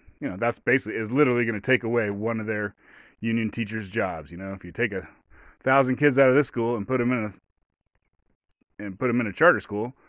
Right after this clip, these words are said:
well, you don't need all those teachers you had that were under the union 'cause those thousand kids are gone.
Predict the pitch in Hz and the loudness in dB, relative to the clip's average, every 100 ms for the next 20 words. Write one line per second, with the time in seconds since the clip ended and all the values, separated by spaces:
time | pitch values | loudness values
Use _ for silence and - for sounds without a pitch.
0 | _ _ _ 98 107 127 139 190 127 110 | _ _ _ -8 -2 0 2 4 4 2
1 | 107 95 - _ _ _ _ _ _ 123 | -2 -8 -16 _ _ _ _ _ _ -6
2 | 107 113 107 110 107 98 95 95 87 104 | -4 -4 -2 -2 -2 -4 -8 -8 -8 -8
3 | 104 101 98 117 170 113 98 104 98 110 | -8 -6 -4 -2 -2 -2 -4 -8 -8 -8
4 | - 120 123 120 143 147 160 98 80 | -2 -2 -2 -4 -4 -2 -2 -2 -8